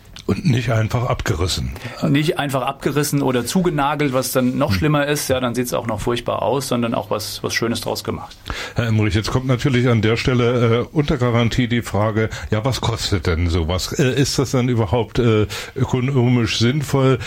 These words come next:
Speaker 2: Hm.
Speaker 1: solche Umbauten zu machen? Ist das nicht viel zu teuer? Ist es nicht einfacher abzureißen und neu zu bauen?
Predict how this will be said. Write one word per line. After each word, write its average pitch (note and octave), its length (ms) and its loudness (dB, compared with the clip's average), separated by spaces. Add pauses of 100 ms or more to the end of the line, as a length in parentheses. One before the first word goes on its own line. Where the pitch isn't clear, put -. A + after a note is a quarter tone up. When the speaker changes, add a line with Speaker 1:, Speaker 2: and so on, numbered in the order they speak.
Speaker 2:
Hm. - 80 -8
Speaker 1:
solche A2+ 300 0
Umbauten A2+ 600 2
zu G2 140 0
machen? A#2+ 240 2
Ist - 220 0
das A#2 160 0
nicht A2 240 0
viel A#2 180 0
zu - 160 -2
teuer? A#2 420 0
Ist G2+ 160 -2
es G#2 140 -2
nicht G#2+ 160 2
einfacher G2+ 440 -2
abzureißen G2 580 0
und F#2+ 80 2
neu F2 160 2
zu - 180 -4
bauen? E2 300 -2